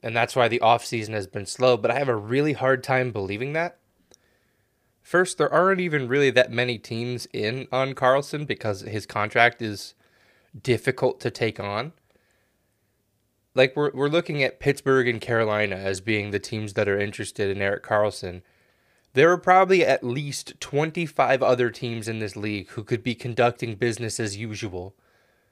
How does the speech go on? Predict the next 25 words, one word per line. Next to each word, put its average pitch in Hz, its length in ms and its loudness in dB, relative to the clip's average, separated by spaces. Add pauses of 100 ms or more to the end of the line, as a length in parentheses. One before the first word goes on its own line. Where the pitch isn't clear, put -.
(300)
but 117 160 2
just - 340 0
aren't 131 340 2
because 117 300 -6
the 120 100 -4
cap 240 300 2
is - 100 -4
flat. 95 380 -2
That's - 240 0
why, 190 300 2 (320)
like, 123 260 -2
the 117 80 -2
offseason 117 540 4
sucks, - 360 -2
is 104 80 -10
because 101 380 -6
the, 101 240 -4 (100)
the - 60 -6
salary 131 380 2
cap 123 260 0
has 104 160 -6
not, 120 300 0 (1040)
has 117 200 0
not 147 220 2
moved. 104 560 -4